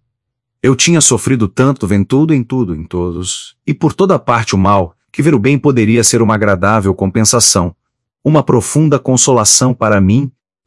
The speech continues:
mas eu jurara a mim mesmo obedecer fielmente aos conselhos do Armênio, e portanto vence, esmaguei o meu desejo de ver o bem. Hei de, protesto que hei de contentar-me com a visão das aparências.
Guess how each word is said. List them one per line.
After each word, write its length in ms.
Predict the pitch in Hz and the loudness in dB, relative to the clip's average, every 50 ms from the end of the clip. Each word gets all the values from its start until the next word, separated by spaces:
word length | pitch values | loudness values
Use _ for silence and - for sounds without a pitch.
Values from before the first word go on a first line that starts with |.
| _ _ | _ _
mas 220 | - 139 147 143 | -2 0 2 2
eu 100 | 185 196 | 2 2
jurara 440 | 185 151 156 127 120 123 147 135 127 | 2 4 2 4 4 4 4 4 4
a 20 | 117 | 4
mim 160 | 120 131 135 | 4 4 4
mesmo 540 | 127 113 107 120 123 131 131 117 117 120 117 | 4 4 4 4 4 4 2 2 2 2 2
obedecer 560 | 110 104 120 110 117 104 - - 120 123 113 | 2 2 2 2 2 0 2 2 0 0 0
fielmente 480 | - - 127 117 107 110 117 117 107 | 0 0 2 2 4 4 2 2 2
aos 180 | - 117 110 - | 2 0 0 0
conselhos 560 | - 123 113 101 - - 123 113 110 104 98 | 0 0 0 2 2 2 2 2 2 2 2
do 100 | 95 110 | 2 2
Armênio, 480 | 101 98 104 110 110 107 95 87 80 - _ _ - | 2 2 2 2 2 2 2 0 -2 -4 _ _ -4
e 100 | 156 151 | -4 -2
portanto 560 | 143 - 156 131 - - 143 143 156 156 190 | 0 0 0 0 0 2 0 0 2 2 0
vence, 520 | 120 110 104 95 90 - - - 76 - _ _ _ _ _ _ - | 0 2 0 0 0 -2 -2 -4 -6 -10 _ _ _ _ _ _ -2
esmaguei 520 | - 143 131 151 156 156 139 135 147 151 143 | 0 0 2 4 2 2 2 2 2 2 4
o 40 | 127 | 4
meu 220 | 113 110 113 113 | 4 4 4 4
desejo 480 | 104 107 107 92 87 101 110 101 101 107 | 2 2 2 2 2 2 2 2 0 0
de 140 | 95 98 | -2 0
ver 200 | 87 90 107 107 | 0 2 2 2
o 60 | 107 101 | 2 2
bem. 340 | 92 95 85 78 76 78 _ _ _ _ _ _ _ _ _ _ _ _ _ _ _ _ - | 0 0 0 -2 -4 -8 _ _ _ _ _ _ _ _ _ _ _ _ _ _ _ _ 0
Hei 200 | 135 135 139 143 | 2 4 4 4
de, 220 | 127 135 143 - _ _ _ _ | 2 0 -2 -2 _ _ _ _
protesto 460 | - 127 127 120 - 156 156 - - | -2 -2 0 0 0 -2 -2 -2 -4
que 80 | 135 - | -2 -2
hei 80 | 127 117 | 0 0
de 100 | 127 120 | 0 0
contentar-me 640 | 120 123 117 107 120 113 104 120 120 117 113 113 | 0 0 0 2 2 0 2 2 2 2 2 2
com 160 | 107 - 120 120 | 2 2 2 2
a 60 | 120 | 2
visão 320 | 107 113 107 95 113 123 | 2 2 0 2 2 2
das 140 | 123 117 101 | 2 2 0
aparências. 840 | 87 - 127 120 110 101 98 101 101 - - 73 - - - - | 0 0 0 0 2 2 2 0 0 -2 -2 -4 -4 -4 -6 -6